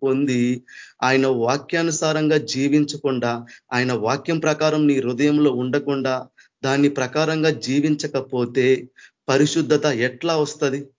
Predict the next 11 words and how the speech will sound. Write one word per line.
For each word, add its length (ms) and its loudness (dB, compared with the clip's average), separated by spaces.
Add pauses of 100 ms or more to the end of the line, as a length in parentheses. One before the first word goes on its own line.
నీ 160 2
పిలుపుని 580 0
కూడా 200 2
నువ్వు 200 -2
మర్చిపోయినట్టా 840 -2
కాదా? 420 -6 (460)
కాబట్టే 720 4 (340)
చాలా 260 2
మంది 720 2 (200)
వాళ్ళ 200 0
పూర్వము 840 -2